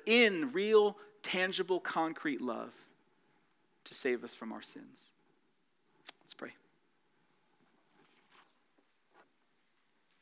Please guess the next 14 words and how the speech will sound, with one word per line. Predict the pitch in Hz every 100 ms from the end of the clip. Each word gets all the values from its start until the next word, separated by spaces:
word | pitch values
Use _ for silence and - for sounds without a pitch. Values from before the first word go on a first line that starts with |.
| -
Father, | - 135
you | 156 160
have | 139
given | 165 156 151
us | 139 - -
your | 131 127
word, | 123 147 151 139 131 - - _ _ _ - _ - _ _ _ _ _
which | 139 151
includes | 143 185 165 139
even | 175 180
little | 170 160
stories, | 147 - - - 165 160 139 120 113 -
little | 160
vignettes, | 147 151 156 143 139 135 - - -